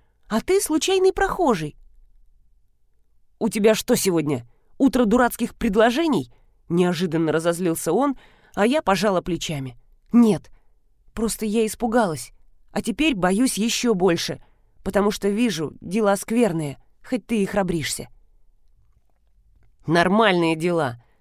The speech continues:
развеселился Саша. «Если ты имеешь в виду эту царапину,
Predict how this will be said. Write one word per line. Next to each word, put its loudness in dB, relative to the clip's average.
развеселился -4
Саша. -12
«Если 0
ты -2
имеешь 0
в -6
виду 0
эту 0
царапину, -2